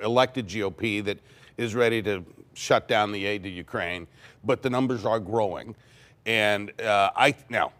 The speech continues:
as a matter of public policy, I think we must support Ukraine defending themselves, because you're not gonna stop a tyrant like Vl-, Vladimir Putin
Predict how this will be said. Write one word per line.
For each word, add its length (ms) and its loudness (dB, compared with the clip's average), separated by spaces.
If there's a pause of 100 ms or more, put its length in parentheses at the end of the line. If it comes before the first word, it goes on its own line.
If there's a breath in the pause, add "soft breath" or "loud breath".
(220)
as 160 0
a 40 -2
matter 300 6
of 100 0
public 260 4
policy, 520 4
I 120 4
think 280 -4
we 180 -2
must 680 2
support 440 -4
Ukraine 400 -4
defending 420 -6
themselves, 560 -2 (300 soft breath)
because 260 2
you're 80 0
not 160 4
gonna 160 -2
stop 320 4
a 60 -2
tyrant 380 2
like 200 0
Vl-, 240 -4
Vladimir 420 2
Putin 400 2